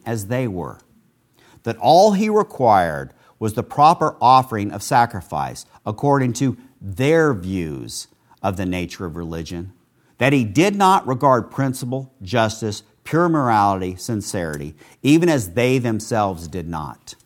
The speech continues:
and that he would not be strict to punish sin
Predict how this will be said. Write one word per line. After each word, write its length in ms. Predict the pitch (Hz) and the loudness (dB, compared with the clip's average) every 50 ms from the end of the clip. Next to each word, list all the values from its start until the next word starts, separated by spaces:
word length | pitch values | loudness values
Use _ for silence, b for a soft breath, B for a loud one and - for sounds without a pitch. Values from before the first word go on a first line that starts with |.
| _ _ _ _ _ _ B B B B B B B | _ _ _ _ _ _ B B B B B B B
and 160 | - 110 123 | -2 2 4
that 200 | 120 143 160 165 | 6 6 6 6
he 60 | 170 | 6
would 220 | 151 135 139 117 101 | 4 4 2 0 2
not 360 | 117 139 151 175 165 - 147 | 4 6 6 6 6 4 0
be 100 | 156 170 | -2 -2
strict 440 | 156 - - - 151 156 160 160 - | -2 -4 -4 -2 0 0 0 -2 -6
to 80 | 151 | -10
punish 420 | 139 - - 135 131 143 151 143 - | -8 -2 0 0 2 2 0 -2 -4
sin 400 | - - 95 80 78 69 73 | -6 -6 -6 -6 -8 -10 -12